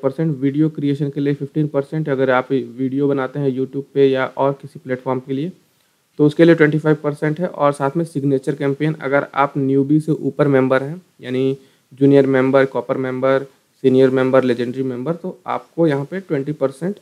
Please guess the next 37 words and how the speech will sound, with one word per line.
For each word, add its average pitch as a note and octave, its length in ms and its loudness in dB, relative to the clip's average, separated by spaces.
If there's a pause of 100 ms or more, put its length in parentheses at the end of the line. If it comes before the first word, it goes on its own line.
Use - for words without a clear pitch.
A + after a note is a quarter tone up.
(120)
आप C#3 220 -8
उसके C#3+ 280 -2
लिए D#3 260 0
eligible A#2+ 360 -4
हैं। C#3 200 -16 (720)
इनके D3 320 6
यहाँ D#3 340 4
पे E3+ 140 6
schedule D#3+ 440 2
दिया D3+ 200 4
हुआ D3 200 2
है D#3+ 140 -2
कि D#3 380 -4
कैसे E3 220 -4
कैसे C#3+ 300 0
ये C#3+ 340 4
कौन C#3 260 0
कौन C#3 180 0
से C#3 140 -4
वीक C3+ 240 -2
चलेगा। C3+ 380 0
तो D#3+ 120 -8
अभी C3+ 280 0
इनका D3 320 2
week C#3+ 300 2
थर्ड, D3+ 340 2
अ, D#3+ 60 -4 (380)
राउंड, C3 560 4
थर्ड - 440 0
week D3+ 260 0
इनका C3+ 260 -6
अभी E3 340 2
live C#3 360 8
है, F3+ 240 -2
चल C3+ 200 4
रहा C3+ 180 4
है। E3 260 -8